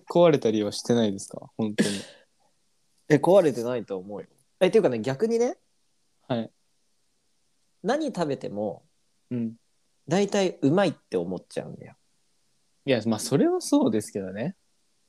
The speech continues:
Speaker 2: そうだよね。
Speaker 1: そのなんか、何食べても大体うまいですよ、特に。最近なんてコンビニですらめっちゃうまいんだから。
Speaker 2: え、そうそうそうそう、そういう感じ。
Speaker 1: でもそんな、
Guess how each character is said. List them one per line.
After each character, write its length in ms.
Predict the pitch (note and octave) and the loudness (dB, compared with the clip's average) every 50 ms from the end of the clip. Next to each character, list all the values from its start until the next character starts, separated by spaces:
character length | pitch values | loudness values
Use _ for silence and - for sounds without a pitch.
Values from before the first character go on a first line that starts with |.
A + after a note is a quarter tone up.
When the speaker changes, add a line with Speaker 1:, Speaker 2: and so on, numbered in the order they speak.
| _ _ - | _ _ -2
Speaker 2:
そ 160 | D3 - A#3+ | 4 4 6
う 40 | F#3+ | 6
だ 80 | C3+ B2 | 6 4
よ 60 | C3 | 4
ね。 20 | |
Speaker 1:
そ 40 | B2+ | 4
の 60 | C3 | 2
な 60 | B2 - | 0 0
ん 40 | |
か、 160 | - G#2+ - - _ _ _ _ _ _ _ - | 0 -2 -4 -4 _ _ _ _ _ _ _ 0
何 220 | C3 D3 F#3 A#3+ | 4 4 6 6
食 180 | B3+ - G4+ G4+ | 6 6 6 6
べ 100 | E4 A#3+ | 6 6
て 80 | D3 | 4
も 100 | B2 A2+ | 4 4
大 200 | G#2+ C3 D#3+ F3 | 4 4 4 4
体 100 | - F3 | 2 2
う 80 | C#3+ C3+ | 0 2
ま 140 | D#3+ G#3 F3+ | 2 2 4
い 40 | |
で 80 | C3+ A#2 | 2 2
す 120 | A2+ - - | 0 -2 -4
よ、 60 | G2+ | -4
特 180 | - A2+ G#2+ G#2+ | -4 -2 -2 -2
に。 240 | G2+ G2 - - _ _ _ _ - | -4 -4 -8 -12 _ _ _ _ -10
最 240 | - - A#2+ A#2 A#2 | -4 -2 0 0 0
近 160 | - B2 A2+ | 0 -2 -2
な 80 | A2+ | -2
ん 40 | G#2 | -2
て 60 | - | -6
コ 160 | - - - E3 | -8 -4 -2 0
ン 100 | F3+ F3+ | 2 2
ビ 80 | F3 | 2
ニ 120 | F3 E3+ E3+ | 2 0 0
で 100 | F3 F3 | 0 -2
す 140 | - - | 0 0
ら 100 | A2 G#2+ | -2 -2
め 80 | G#2 G#2 | -2 -4
っ 40 | G2+ | -6
ち 140 | - - A2 | -4 -4 -2
ゃ 40 | |
う 20 | G#2 | -2
ま 120 | G#2 G#2 | -2 -4
い 40 | G2+ | -6
ん 60 | G#2 | -8
だ 80 | G#2 G#2 | -10 -10
か 260 | - - - - - _ _ _ _ _ _ - | -10 -12 -12 -12 -14 _ _ _ _ _ _ -4
ら。 60 | C#3+ | -4
Speaker 2:
え、 140 | C#3 C#3 - - _ _ _ _ _ - | -4 -4 -8 -18 _ _ _ _ _ -4
そ 200 | - - G#3 E3 | 2 2 2 4
う 20 | |
そ 140 | C#3 D#3+ D3 | 2 0 -2
う 20 | |
そ 160 | A#2+ C3+ A#2+ | -2 -2 -4
う 20 | G#2 | -4
そ 140 | - A#2+ A2 | -4 -6 -6
う、 40 | |
そ 200 | - - G#3+ G#3 | -2 2 6 8
う 20 | F#3+ | 8
い 40 | F#3+ | 8
う 140 | E3 C#3 | 8 6
感 0 | |
じ。 100 | B2+ G#3 | 4 4
Speaker 1:
で 0 | |
も 0 | G3+ | 4
そ 20 | G#3+ | 6
ん 120 | A3+ A3+ | 6 6
な、 200 | A#3 B3 G#3+ - | 6 4 2 0